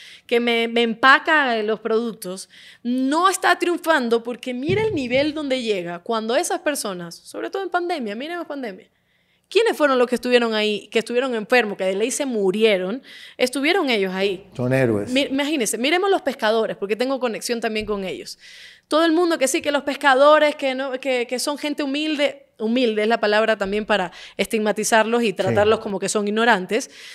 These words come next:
Speaker 1: Son gente hum-, en pandemia estuvieron ahí pescando y dándonos la comida a nosotros
Speaker 2: Claro.
Speaker 1: también. O sea, todo el mundo
Speaker 2: La
Speaker 1: que func-
Speaker 2: pequeña, l-, lo que te dijo Leonidas Giza, vi tu encuentro con
Speaker 1: Ujú.
Speaker 2: tu primera cita con Leonidas Giza.
Speaker 1: Sí.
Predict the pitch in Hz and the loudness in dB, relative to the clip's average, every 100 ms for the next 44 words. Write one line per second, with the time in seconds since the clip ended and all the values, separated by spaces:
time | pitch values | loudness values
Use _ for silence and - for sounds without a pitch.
0 | - 285 302 339 330 - _ _ 202 208 | -4 2 4 2 0 -6 _ _ -6 -2
1 | 214 226 370 415 254 240 247 214 214 240 | 0 0 0 -2 0 2 2 2 -2 -2
2 | 220 - 262 370 330 233 220 214 202 202 | -4 0 0 2 2 0 0 0 -2 -2
3 | 190 180 175 196 180 170 190 285 226 - | -4 -4 -4 -4 -4 -6 -4 -4 -6 -10
4 | - - - 277 330 359 392 427 359 359 | -20 -20 -10 -4 -2 2 4 4 4 2
5 | 339 294 214 147 160 202 185 147 - 139 | 4 4 6 4 4 4 2 0 0 -2
6 | 151 156 139 135 135 135 165 160 190 160 | -2 -4 0 0 2 2 2 2 4 4
7 | 139 139 175 160 143 165 - 104 165 185 | 2 0 0 -2 -2 -2 -2 0 2 2
8 | 151 117 107 113 107 104 110 262 302 330 | 0 -2 -2 -4 -4 -6 -2 2 2 0
9 | - - 123 113 131 135 127 - 113 107 | -4 -6 -4 0 0 0 -2 -6 -6 -6
10 | 107 107 113 110 - 110 - 226 226 | -4 -4 -4 -4 -4 -6 -4 -4 -4